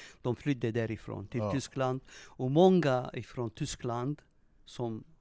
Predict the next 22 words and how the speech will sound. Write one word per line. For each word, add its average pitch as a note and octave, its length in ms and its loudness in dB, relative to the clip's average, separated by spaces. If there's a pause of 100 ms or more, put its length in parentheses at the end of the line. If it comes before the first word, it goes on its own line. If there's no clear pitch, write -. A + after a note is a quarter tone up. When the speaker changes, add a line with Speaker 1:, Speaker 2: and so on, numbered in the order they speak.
Speaker 1:
borde C3 480 -2
åka A2+ 440 -4
och A2 120 -2
göra A2 260 2
militärtjänsten A2+ 800 4
kom B2+ 260 0
till G2+ 200 -4
Sverige F#2 520 0 (160)
Speaker 2:
Ja. G#2 260 0 (160)
Speaker 1:
istället, A2+ 560 0
bara A#2 240 0
för - 120 -4
att G#2+ 120 -2
slippa B2 380 0
militärtjänsten. G#2 800 -2 (260)
Och - 180 -4
på D3 120 6
så F3 220 8
sätt, C3 260 2
i C3 120 -2
mitten C#3 440 2
av A#2 520 2